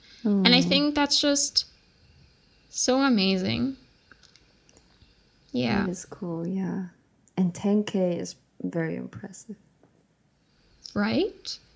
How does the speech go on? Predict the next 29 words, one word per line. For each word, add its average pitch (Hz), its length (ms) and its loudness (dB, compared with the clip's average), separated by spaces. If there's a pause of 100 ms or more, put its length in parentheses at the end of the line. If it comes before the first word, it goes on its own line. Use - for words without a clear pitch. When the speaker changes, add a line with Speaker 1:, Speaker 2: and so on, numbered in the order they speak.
Speaker 2:
Mm. 180 320 -2 (680)
Speaker 1:
Yeah, 214 500 2
so 269 600 2 (540)
I 254 120 6
don't 277 160 4
know, 254 420 2
if - 420 -2
you're 254 240 2
not 247 320 4
an 247 180 0
organ 214 360 2
donor 214 320 2
already, 202 560 0
become 190 420 0
one. 196 440 0 (600)
That 214 240 0
shit - 440 0 (160)
saves 214 420 0
lives - 520 -2
and 226 100 -2
is 226 120 -4
so 226 140 -2
important. 226 640 -2 (340)
I - 80 4
don't 330 140 4
know 427 120 4
how 320 360 6 (160)
the 269 120 4
situation 233 760 4